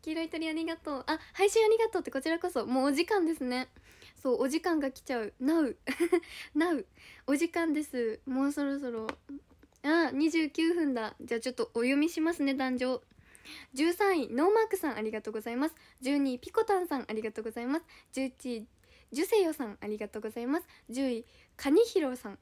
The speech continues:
ありがとうございます。九位、チームG、大好きさん、ありがとうございます。八位、松尾さん、ありがとうございます。七位、ぼっちこちゃんさん、ありがとうございます。六位、ちくわドーナツさん、ありがとうございます。五位、金堂さん、ありがとうございます。四位、令和の土方さん、ありがとうございます。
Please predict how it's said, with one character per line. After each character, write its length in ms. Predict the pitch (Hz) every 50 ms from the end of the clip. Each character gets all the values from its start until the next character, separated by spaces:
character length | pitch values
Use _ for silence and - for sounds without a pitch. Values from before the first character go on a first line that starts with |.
| - - -
あ 60 | 226
り 120 | 208 220 202
が 120 | - 208
と 120 | - -
う 20 | 196
ご 80 | 202
ざ 140 | 202 226 226
い 60 | 233
ま 120 | 247 285 330
す。 100 | 349 - - - - - - _ -
九 180 | - 339 320 302
位、 160 | 262 240 - _
チ 120 | - - 339
ー 60 | 339
ム 160 | 349 349 339
G、 200 | 302 349 330 285
大 120 | 269 349 480
好 120 | 494 -
き 100 | - 440
さ 140 | - 381 311
ん、 60 | - -
あ 40 | 220
り 100 | 226 226
が 100 | 220 214
と 80 | -
う 40 | 220
ご 60 | 226
ざ 120 | 226 240 233
い 60 | 240
ま 120 | 262 302
す。 60 | - - -
八 240 | - 294 277 - 294
位、 60 | 269
松 180 | 277 370 - -
尾 160 | 523 494 480
さ 60 | -
ん、 100 | 311 - -
あ 60 | -
り 80 | 220 226
が 100 | 233 226
と 100 | - 226
う 20 |
ご 80 | 233 226
ざ 80 | 247
い 60 | 247
ま 120 | 262 294 339
す。 60 | -
七 240 | - 254 262 277 294
位、 80 | 269 247
ぼ 120 | 247 370
っ 20 | 453
ち 80 | - -
こ 140 | - 466 453
ち 60 | 440
ゃ 40 | 415
ん 80 | 403
さ 100 | - 330
ん、 80 | 302 -
あ 40 | -
り 100 | 247 247
が 80 | 247 240
と 100 | - 247
う 20 |
ご 60 | 262
ざ 100 | 247 -
い 80 | 269 269
ま 120 | 277 320
す。 60 | 339 - - - - -
六 180 | - 247 - 294
位、 80 | 269 254
ち 100 | - -
く 80 | -
わ 80 | 415 427
ド 80 | 440 480
ー 20 | 466
ナ 80 | 466 440
ツ 100 | - -
さ 100 | 339 294
ん、 20 |
あ 40 | 262
り 120 | 240 254 262
が 80 | 254
と 100 | - 240
う 20 | 240
ご 60 | 294
ざ 100 | - 262
い 60 | 262
ま 140 | 262 285 330
す。 60 | - - - - - -
五 80 | - 285
位、 100 | 269 254
金 160 | - - 494 523
堂 160 | 480 427 403
さ 120 | 392 370 294
ん、 120 | 226 220
あ 40 | -
り 100 | 226 226
が 100 | 233 226
と 80 | - 226
う 40 |
ご 60 | 233 226
ざ 100 | 240 240
い 60 | 247
ま 140 | 269 311 330
す。 60 | - - - - - -
四 200 | 277 311 311 277
位、 60 | 262
令 160 | 254 339 415
和 100 | 453 427
の 120 | 359 339 311
土 180 | 311 302 -
方 220 | - 480 453 440 427
さ 140 | - 392 320
ん、 100 | 226 -
あ 20 |
り 100 | 226 233
が 120 | 240 233
と 100 | - 240
う 20 | 226
ご 60 | 247
ざ 100 | 240 254
い 60 | 254 262
ま 140 | 285 330
す。 60 | 339